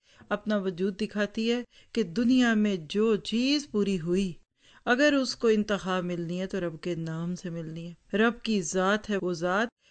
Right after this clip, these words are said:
कि जो तुम्हारी चीज़ों को इंतहा तक पहुंचाती है। आज तक ज़िंदगी में कोई भी काम करके पूरा किया हो,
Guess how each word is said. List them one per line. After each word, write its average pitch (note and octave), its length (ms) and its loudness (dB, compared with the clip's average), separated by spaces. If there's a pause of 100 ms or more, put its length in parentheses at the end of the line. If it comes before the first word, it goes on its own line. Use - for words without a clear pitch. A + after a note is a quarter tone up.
(120)
कि G3+ 120 2
जो G3 160 2
तुम्हारी F#3 420 -2
चीज़ों F3+ 400 -4
को F3+ 240 -2
इंतहा F3 540 -4
तक F3+ 200 -8
पहुंचाती F3 540 -8
है। G3+ 100 -8 (380)
आज A#3 340 0
तक A#3+ 200 -2
ज़िंदगी F#3+ 420 -2
में G#3+ 200 0
कोई F#3+ 340 -2
भी B3 160 -2
काम F#3+ 280 -4
करके F#3+ 400 -4
पूरा F#3+ 320 -4
किया F3 280 -6
हो, E3+ 320 -8